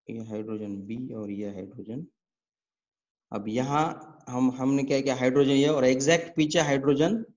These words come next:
B है, इसका bond एंग-, sorry, इसका bond angle zero degree है। Exact ये ए के exact पीछे ये,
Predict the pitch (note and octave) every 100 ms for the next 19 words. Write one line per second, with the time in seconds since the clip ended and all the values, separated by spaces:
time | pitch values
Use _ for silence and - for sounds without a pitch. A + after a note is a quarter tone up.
0 | _ _ - A2+ D#3+ F3 D#3 G#2+ - -
1 | - - - C3 B2 C3+ C#3 C3+ C3+ C3
2 | B2+ G#2+ G2 - _ _ _ _ _ B2+
3 | B2+ C3+ C3+ C#3 C#3 C#3+ D3 D3 C3 D#3
4 | D#3 D3+ D3+ C#3+ A#2 G#2+ - _ _ _
5 | - A#2+ B2 C#3 D3 B2 C#3 D#3+ E3 -
6 | - C3+ D3+ D3+ E3+ E3 D3+ C#3 D#3+ D#3+
7 | - D3+ D#3 D#3+ C#3 C#3+ - -